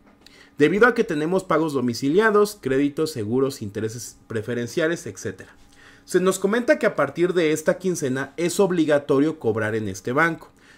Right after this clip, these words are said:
y posteriormente cada quien puede hacer la portabilidad de su nómina al banco de su preferencia. La cuestión aquí es por qué causar esta molestia y pérdida de tiempo, qué intereses hay detrás de todo esto,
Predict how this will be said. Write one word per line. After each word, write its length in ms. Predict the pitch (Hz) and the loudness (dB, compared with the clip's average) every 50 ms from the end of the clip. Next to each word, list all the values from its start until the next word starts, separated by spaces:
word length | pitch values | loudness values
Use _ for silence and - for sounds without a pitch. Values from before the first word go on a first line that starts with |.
| - _ _ | -20 _ _
y 120 | 170 151 | -6 -6
posteriormente 880 | 139 - 147 151 147 - 156 147 175 202 208 208 202 202 196 208 202 - | -4 2 2 2 4 4 2 2 4 2 4 2 0 -2 0 0 -2 0
cada 260 | - 190 175 180 180 | 0 0 0 0 0
quien 160 | 180 185 165 151 | -2 -4 -6 -4
puede 220 | - 170 156 156 | -2 0 0 0
hacer 200 | 156 156 165 143 | 0 0 -2 -2
la 200 | 147 147 147 - | -2 -2 -2 -2
portabilidad 680 | 143 123 110 104 - 110 107 110 107 104 110 107 113 120 | -2 -4 -4 -4 -6 -8 -6 -6 -6 -6 -4 -4 -2 -2
de 120 | 131 139 | -2 -4
su 120 | - - | -4 -6
nómina 600 | 170 175 180 170 160 147 139 139 143 143 - - _ | -4 -4 -2 -2 0 0 0 0 0 -2 -4 -6 _
al 180 | 120 113 113 | -4 -4 -2
banco 360 | 107 120 120 123 120 - 135 120 | -2 -4 -4 -4 -4 -4 -4 -4
de 80 | 117 | -4
su 160 | - 120 110 | -6 -10 -10
preferencia. 640 | 117 117 117 - 147 147 160 160 156 156 - 107 - _ _ _ - - - - - - _ _ _ | -8 -8 -6 -4 -4 -4 -4 -4 -6 -8 -12 -18 -20 _ _ _ -20 -20 -20 -20 -20 -20 _ _ _
La 220 | 156 165 180 180 | 2 2 2 4
cuestión 300 | - 190 180 - 254 294 | 2 2 2 2 2 2
aquí 300 | 311 285 294 - 196 190 | 2 0 0 -2 0 2
es 240 | 190 190 196 - - | 4 4 2 0 -4
por 420 | - _ _ - 185 185 175 180 | -10 _ _ 4 4 4 4 4
qué 160 | - 254 262 254 | 0 -2 -2 2
causar 380 | 277 247 240 214 - 202 190 | 2 2 2 2 2 0 0
esta 240 | 196 196 - 208 196 | 0 0 0 -2 -2
molestia 580 | 180 151 131 123 117 113 - - - 120 117 - | 0 0 -2 -2 -2 -2 -4 -8 -8 -8 -8 -4
y 160 | 139 127 117 | -2 -4 -4
pérdida 520 | - - - 185 214 208 170 143 139 156 208 | -2 -2 0 2 2 4 4 4 4 4 4
de 100 | 208 190 | 4 2
tiempo, 480 | - - 131 120 127 127 151 156 156 - - _ - - _ _ _ | 2 -2 -4 -4 -2 -4 -4 -4 -6 -6 -14 _ -20 -20 _ _ _
qué 100 | - 226 | 2 2
intereses 480 | 254 247 - 240 220 220 220 - - | 2 4 4 6 6 6 6 4 2
hay 100 | 208 196 | 0 2
detrás 360 | 190 190 180 - 165 160 156 165 | 2 2 0 0 -4 -4 -2 -4
de 80 | 147 | -4
todo 260 | 147 147 139 139 131 | -2 -2 0 0 0
esto, 400 | 110 104 101 - - 127 165 - | 0 -2 -4 -6 -10 -12 -12 -12